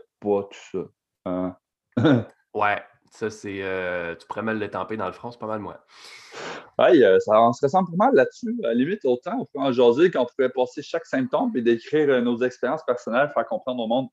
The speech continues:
Speaker 1: Hey, t'es pas tout seul, man, dans la vie. Tu sais pas à quel point il y a du monde de même. »
Speaker 2: Ouais, ben, je pense, je pense qu'aujourd'hui, au lieu de,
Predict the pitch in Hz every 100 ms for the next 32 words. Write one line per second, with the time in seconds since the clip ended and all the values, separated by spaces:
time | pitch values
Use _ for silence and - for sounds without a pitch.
0 | - 120 110 _ 87 - _ 110 117 -
1 | - - 101 110 92 95 92 90 87 87
2 | 104 104 - 95 113 117 - 98 120 110
3 | 107 101 110 110 120 151 156 151 151 160
4 | 170 123 127 147 151 143 123 131 - 185
5 | 165 - 233 220 131 135 113 143 175 127
6 | 127 160 139 113 104 101 95 92 87